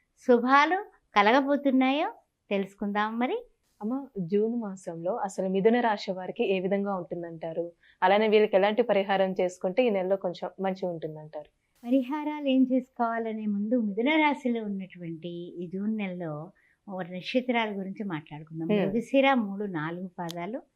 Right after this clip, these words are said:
Speaker 1: ఆ తర్వాత చూసినట్లయితే ఆరుద్ర నక్షత్రం, తర్వాత నక్ష-, నక్షత్రం ఏమిటంటే పునర్వసు, ప్రథమ, ద్వితీయ, తృతీయ. ఈ
Speaker 2: Hmm.
Speaker 1: మిథున రాశిలో ఉన్నటువంటి ఈ నక్షత్రాల వారికి ముఖ్యంగా చ-, గమనించాల్సిన విషయం ఏమిటంటే గనక,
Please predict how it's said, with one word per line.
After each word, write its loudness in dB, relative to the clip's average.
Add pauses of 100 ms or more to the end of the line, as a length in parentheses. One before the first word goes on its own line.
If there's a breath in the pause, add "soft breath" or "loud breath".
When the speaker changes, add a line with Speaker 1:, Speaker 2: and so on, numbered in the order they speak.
(320)
Speaker 1:
ఆ 6
తర్వాత 0
చూసినట్లయితే -6
ఆరుద్ర -4
నక్షత్రం, -10 (400)
తర్వాత 4
నక్ష-, -2
నక్షత్రం -6
ఏమిటంటే -8
పునర్వసు, -10 (360)
ప్రథమ, 2
ద్వితీయ, -4
తృతీయ. -14 (440)
ఈ -
Speaker 2:
Hmm. 4
Speaker 1:
మిథున 4
రాశిలో 0
ఉన్నటువంటి -6
ఈ -2
నక్షత్రాల -2
వారికి -10 (320 soft breath)
ముఖ్యంగా 0
చ-, -8
గమనించాల్సిన 0
విషయం -8
ఏమిటంటే -8
గనక, -8